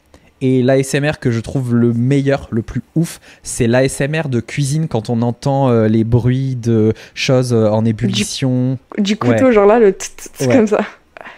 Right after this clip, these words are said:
Speaker 1: Et z-, genre, euh, Zach Choi, il a une chaîne, euh, genre, je crois que son, son slogan, enfin, son intro, c'est genre, «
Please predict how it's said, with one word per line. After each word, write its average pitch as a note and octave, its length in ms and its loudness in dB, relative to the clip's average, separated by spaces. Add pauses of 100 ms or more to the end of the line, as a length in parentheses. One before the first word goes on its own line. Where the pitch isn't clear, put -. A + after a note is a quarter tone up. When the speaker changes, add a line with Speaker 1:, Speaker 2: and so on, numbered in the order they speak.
(120)
Speaker 1:
Et C3+ 340 4
z-, C3+ 240 -2
genre, A#2+ 280 0
euh, A2 240 2
Zach B2+ 300 0
Choi, D3 200 0 (140)
il A#2+ 120 0
a A#2+ 40 4
une A#2+ 140 0
chaîne, D#3 440 -2
euh, A2+ 180 0
genre, A2+ 180 -2
je - 60 -16
crois D3+ 160 -2
que - 60 -16
son, A#2 200 -4
son A#2+ 160 -6
slogan, B2+ 360 0
enfin, B2 180 -4
son A2 160 -4
intro, A2+ 240 -2
c'est - 120 -8
genre, « A2 140 -4